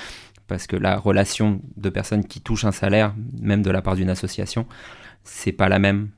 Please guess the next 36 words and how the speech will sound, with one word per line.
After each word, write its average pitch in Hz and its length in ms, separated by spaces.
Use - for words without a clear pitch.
que - 80
la, 92 220
de 95 180
la 92 120
part 98 120
de 92 60
quelqu'un 92 220
qui 92 120
est - 20
bénévole, 92 340
qui - 120
peut 104 200
justement 95 360
partir 95 300
du 90 100
jour 92 140
au 92 60
lendemain, 95 460
qui - 160
peut, 98 280
euh, 98 60
on - 60
n'a 90 120
pas 95 120
le, 95 200
le 92 120
même 95 240
lien, 98 220
en 98 140
fait, - 420
et 95 80
donc 98 180
ça, - 380
ça - 240
crée 101 320
des 95 260